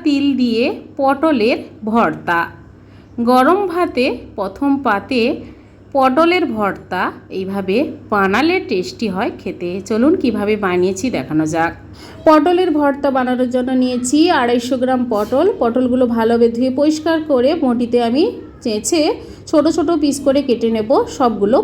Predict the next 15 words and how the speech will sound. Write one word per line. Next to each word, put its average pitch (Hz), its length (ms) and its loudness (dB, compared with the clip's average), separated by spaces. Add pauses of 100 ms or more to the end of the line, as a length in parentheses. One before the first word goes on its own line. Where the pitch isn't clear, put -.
পটল। 175 340 0 (800)
এবার 349 220 2
গ্যাসটা 285 300 0 (160)
on 233 100 2 (120)
করে 302 200 2 (120)
কড়াইয়ের 220 360 -2
মধ্যে 220 300 -2
দিয়ে 214 140 -2
দিচ্ছি 220 420 -2 (800)
তিন 285 260 4
কাপের 214 300 2
মতো 190 240 0 (140)
জল। 165 300 0 (1900)
এবার 247 160 4 (100)
পটল 269 260 4